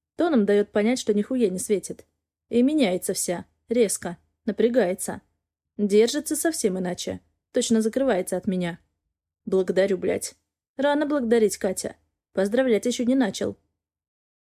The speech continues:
Вижу, накрасилась она, не как обычно. Глаза подвела ярче, губы, и причёска другая. Волосы распущены,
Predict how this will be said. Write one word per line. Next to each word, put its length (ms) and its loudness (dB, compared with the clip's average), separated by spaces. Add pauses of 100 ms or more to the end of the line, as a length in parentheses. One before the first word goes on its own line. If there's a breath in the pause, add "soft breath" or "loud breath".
(140)
Вижу, 320 4
накрасилась 680 -2
она, 240 -6 (180)
не 140 2
как 180 -2
обычно. 480 -4 (420)
Глаза 380 2
подвела 340 2
ярче, 520 0 (220)
губы, 520 2 (360)
и 120 2
причёска 500 0
другая. 520 -2 (400)
Волосы 400 0
распущены, 640 -4